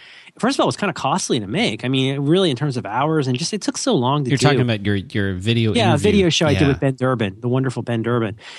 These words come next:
Speaker 1: And, like, we both worked really hard on it, but it was a lot of work and a lot of time in Final Cut Pro, even to make those little dumb things. Even just getting it up in Drupal would take, like, a long time.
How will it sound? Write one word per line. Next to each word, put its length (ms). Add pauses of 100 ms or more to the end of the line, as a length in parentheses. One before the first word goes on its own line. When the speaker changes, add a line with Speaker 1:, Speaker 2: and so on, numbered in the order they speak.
(140)
Speaker 1:
And, 220
like, 180
we 80
both 220
worked 200
really 140
hard 240
on 60
it, 60
but 80
it 20
was 100
a 60
lot 320
of 80
work 380
and 100
a 20
lot 240
of 60
time 220
in 60
Final 220
Cut 140
Pro, 160
even 180
to 60
make 160
those 160
little 160
dumb 240
things. 380
Even 180
just 180
getting 240
it 100
up 160
in 60
Drupal 360
would 140
take, 240
like, 260
a 40
long 240
time. 300